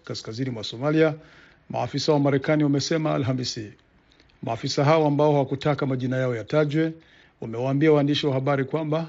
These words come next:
Bilal al-Sudani, aliyetajwa na Marekani kama kiongozi wa isis nchini Somalia, aliuawa katika operesheni pamoja na washirika wake kumi. Wameongeza kuwa operesheni hiyo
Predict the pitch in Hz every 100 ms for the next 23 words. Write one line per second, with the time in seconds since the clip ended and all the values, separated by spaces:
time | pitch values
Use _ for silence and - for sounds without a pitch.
0 | 127 117 135 143 143 143 139 127 135 151
1 | 170 151 202 - _ - _ - 117 123
2 | - 147 151 143 143 135 135 131 147 139
3 | 139 139 135 139 127 139 131 131 123 165
4 | 170 170 - 113 104 110 110 113 151 156
5 | 160 156 - - _ _ 104 110 117 139
6 | 151 139 123 - 139 139 135 - 156 156
7 | 143 143 147 156 147 139 139 - 139 151
8 | 156 151 151 - 127 110 98 _ _ _
9 | _ _ _ _ - 160 175 165 139 147
10 | 156 143 165 175 110 120 107 110 107 156
11 | 160 160